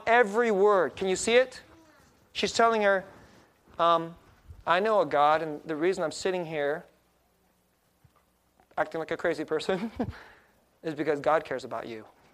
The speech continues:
And she, as she was saying this, she said she hung on every word. Can you see? I can see her eyes bulging, holding a baby in her hand, the vodka in the other <laughs> hand. And her eyes are like, "What, God?"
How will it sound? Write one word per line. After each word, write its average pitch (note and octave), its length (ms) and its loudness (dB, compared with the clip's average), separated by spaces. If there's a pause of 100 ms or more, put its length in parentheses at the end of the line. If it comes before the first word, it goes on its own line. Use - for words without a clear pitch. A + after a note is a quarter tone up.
(720)
And G3 160 0
she, C#4 100 2
as G#3 160 2
she C4+ 80 4
was B3 80 2
saying D#4 320 4
this, G#3 320 0 (240)
she - 140 -2
said G#3+ 200 2
she - 140 0
hung G3+ 380 2
on D#3 240 0
every F3 320 2
word. D#3+ 340 2 (120)
Can F3 140 -4
you G#3 80 0
see? - 180 -6
I D3+ 60 -4
can D#3 120 -8
see - 140 -8
her C#3+ 140 -2
eyes C#3 260 0
bulging, C3+ 500 -2 (360)
holding F3+ 260 0
a F3 40 0
baby F3 340 0
in F3 60 2
her E3+ 100 0
hand, E3 320 0
the D3 60 -4
vodka D#3 360 2
in D#3+ 60 -4
the D#3+ 80 0
other E3 140 0
<laughs> - 60 -6
hand. F#3+ 380 2 (960)
And F#3 140 2
her G3 80 4
eyes G#3 320 6
are G#3+ 60 4
like, F#3+ 380 0 (320)
"What, - 340 -8
God?" C4 440 2